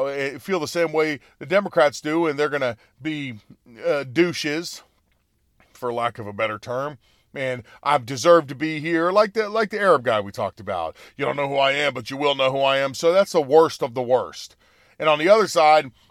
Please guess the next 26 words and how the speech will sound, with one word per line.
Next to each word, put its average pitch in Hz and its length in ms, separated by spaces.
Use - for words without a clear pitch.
if 147 180
you 156 80
go 165 180
get 151 220
somebody 170 320
from 156 180
the 143 60
left 185 340
and 165 80
they 202 80
wanna 196 260
interview 156 380
somebody, 156 460
they're 175 120
gonna 185 140
get 165 200
somebody 175 340
that 143 220
they 160 160
would 151 180
say, 151 240
quote 147 300
unquote, 139 420
is 131 180
ultra 139 360
maga, 117 480